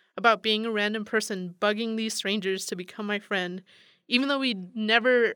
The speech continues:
actually said anything to each other. And I just, I ended up doing it anyway, and two out of the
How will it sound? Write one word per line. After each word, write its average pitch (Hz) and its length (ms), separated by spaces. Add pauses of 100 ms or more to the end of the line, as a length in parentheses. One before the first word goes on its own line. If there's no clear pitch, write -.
actually 208 480
said 233 380
anything 180 540
to - 160
each 180 160
other. 180 280 (640)
And 208 100
I 208 80
just, 220 300 (1200)
I 240 100
ended 370 220
up 254 180
doing 285 320
it 233 140
anyway, 214 480
and 202 140
two 285 200
out 277 100
of 240 120
the 208 80